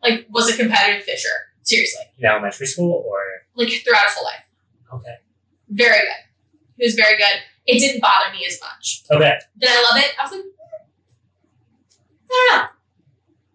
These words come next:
Speaker 1: But if it was somebody I have no idea who you are, you don't tell me that you're a competitive fisher, you're just holding up this giant fish,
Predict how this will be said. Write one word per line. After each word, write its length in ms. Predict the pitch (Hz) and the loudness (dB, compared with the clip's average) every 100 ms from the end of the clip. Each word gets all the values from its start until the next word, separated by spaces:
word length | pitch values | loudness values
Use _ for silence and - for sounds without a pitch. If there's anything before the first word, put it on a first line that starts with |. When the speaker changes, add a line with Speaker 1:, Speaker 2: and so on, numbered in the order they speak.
| _ - | _ 0
Speaker 1:
But 100 | 330 | 2
if 60 | 311 | 4
it 60 | |
was 80 | 277 | 2
somebody 200 | 320 320 | 0 0
I 40 | 226 | 0
have 240 | 226 226 220 | 0 -2 -4
no 100 | 208 | 0
idea 160 | 214 277 | 2 4
who 40 | 330 | 4
you 100 | 269 | 4
are, 320 | 214 208 202 - _ | 4 2 -2 -14 _
you 200 | 233 226 | -2 0
don't 200 | 262 269 | 2 2
tell 160 | - 320 | 0 0
me 140 | 320 | 0
that 140 | 285 | 2
you're 100 | 302 277 | 4 4
a 40 | 269 | 4
competitive 400 | 277 262 254 240 | 2 2 2 0
fisher, 200 | 254 240 | -2 -2
you're 220 | 220 214 | -2 -2
just 240 | 220 208 | 0 0
holding 220 | - 285 311 | 0 0 0
up 100 | 311 | 2
this 160 | 226 | -2
giant 460 | 190 208 214 277 - | 2 2 4 2 2
fish, 400 | 330 233 - | 2 4 2